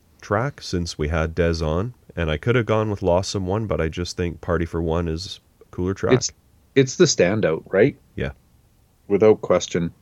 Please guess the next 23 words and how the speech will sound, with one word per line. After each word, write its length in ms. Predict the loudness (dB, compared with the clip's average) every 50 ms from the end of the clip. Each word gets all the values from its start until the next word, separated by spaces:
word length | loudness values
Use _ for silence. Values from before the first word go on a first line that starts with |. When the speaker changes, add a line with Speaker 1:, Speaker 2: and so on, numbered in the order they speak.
| _ _ _ -12
Speaker 1:
Yeah. 100 | -12 -12 -12 -14 -20 -20 -20 -20 _ _ _
What's 220 | -4 -2 -2 0
next 240 | -2 -2 -2 -2 -6
week, 160 | -6 -6 -2
Ryan? 280 | -2 0 0 0 -2 -6 _ _ _ _ _ _
Speaker 2:
Next 480 | 2 4 6 6 4 4 0 -8 -2 2
week 440 | 4 6 6 6 6 4 0 -6 -16 -18 -18 -20 _ _ _ _ _ 2
is 460 | 6 8 8 8 8 6 2 0 -4 _
S 220 | 4 4 4 6 4
S 200 | 2 2 2 -6
T 480 | _ -2 2 4 4 4 4 2 0 -4 _ _ _ _
eighty-four, 840 | 4 6 6 6 4 -2 0 4 6 6 8 8 6 6 2 -2 _ _ _ _
Saccharine 560 | -10 -4 2 4 4 2 2 2 0 0 0
Trust, 520 | -2 -4 0 4 4 4 4 2 -2 -12 -16 -12 -2
The 140 | -2 -2 0
Sacramental 1200 | 0 -4 2 2 4 4 2 2 2 2 2 2 2 2 2 2 2 2 0 0 0 0 -4 _ _ 2
Element, 540 | 4 6 6 4 2 -2 -12 -16 -20 -20 _ _ _ _ _ _ _ _ _ _ _ _ _ _
which 340 | -6 -4 -4 -4 -4 -2 -2
is, 380 | 0 0 0 -2 -6 0 4
um, 480 | 4 4 4 4 2 2 0 -2 -6 -12 _ _ _ _ _ _ _ -20 -20 -20 _ _ _ _
a 60 | -12 -8
cassette 520 | -8 -6 -4 2 2 2 2 2 -4 -12 _
compilation, 800 | 0 0 0 0 2 2 2 2 2 2 0 0 0 0 -2 -4